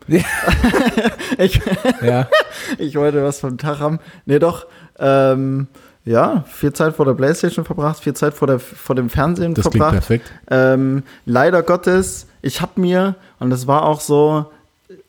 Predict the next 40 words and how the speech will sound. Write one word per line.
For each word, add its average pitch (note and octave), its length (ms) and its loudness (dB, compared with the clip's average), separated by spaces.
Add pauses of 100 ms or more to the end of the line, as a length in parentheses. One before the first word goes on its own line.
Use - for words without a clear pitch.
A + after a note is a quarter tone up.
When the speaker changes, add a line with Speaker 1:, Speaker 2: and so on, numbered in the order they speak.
(360)
Speaker 2:
dadurch, C#3 300 2
dass B2+ 180 0
ich B2+ 160 -4
eine, B2 160 4
eine A#2+ 200 2
echt - 280 -6
un-, C#3+ 420 -4 (280)
ja, A#2+ 160 2
eine A#2 180 4
gute, D#3+ 460 0
positive D3+ 480 -2
Woche C3 200 -2
hatte, C3 220 2
war A#2 100 4
das C3+ 220 -2
eigentlich C3+ 240 0
schon, C3 300 0
äh, A#2+ 220 0
so A#2+ 140 -2
fast - 300 -2
mein B2 120 2
Low, C#3 180 4
dass C3+ 180 0
ich B2+ 60 -4
mir C3 120 0
heute C3+ 320 0
wirklich C#3 220 -2
vorgenommen E3+ 500 2
habe, D#3+ 360 2 (580)
mir C#3+ 180 0
dich F#3 220 0
beim D3+ 160 2
Spiel F3+ 320 2
zuzugucken. E3 720 -2 (120)
Speaker 1:
Ja. G2 160 4
Speaker 2:
Und C3 120 2
dann C3 180 2
warst C3+ 260 2
du C#3+ 120 4
nach, C3 440 0